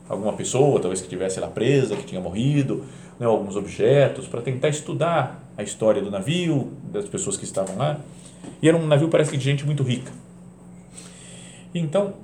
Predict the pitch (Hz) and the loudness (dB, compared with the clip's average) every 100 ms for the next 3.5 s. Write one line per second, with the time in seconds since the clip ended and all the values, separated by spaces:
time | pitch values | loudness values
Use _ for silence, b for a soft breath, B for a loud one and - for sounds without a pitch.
0 | - 208 208 170 170 170 - 214 202 156 | -4 0 0 2 2 0 2 2 4 2
1 | 170 - 143 180 165 139 156 135 117 127 | -2 -2 0 0 2 4 4 4 0 -2
2 | 120 110 117 113 127 117 117 120 113 110 | -4 -2 0 2 0 0 0 2 4 2
3 | 104 113 123 131 | 4 6 6 4